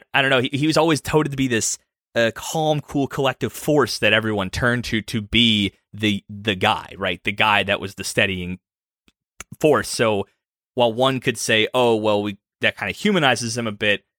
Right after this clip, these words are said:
I guess that they went so far and he just has this tragic wound to the point where he is almost mentally, like,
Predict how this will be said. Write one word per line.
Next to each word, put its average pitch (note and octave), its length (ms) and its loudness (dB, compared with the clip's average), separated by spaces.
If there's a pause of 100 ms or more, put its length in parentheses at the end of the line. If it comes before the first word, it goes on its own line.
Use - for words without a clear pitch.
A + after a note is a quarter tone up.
(520)
I C#3+ 120 -2
guess C3+ 360 -2
that A2 160 -8
they A2+ 100 0
went A2+ 240 -4
so A#2 260 2
far G#2+ 340 2
and G2 100 -2
he A2+ 180 -6
just G#2 220 -6
has G#2+ 280 -2
this - 460 -8 (180)
tragic A2 540 0
wound A2 640 2
to - 100 -8
the G#2+ 100 0
point A#2 380 0
where G#2 120 2
he G#2+ 240 0
is G2 140 -2
almost G#2 320 -2
mentally, G2 460 -2
like, F2 300 -8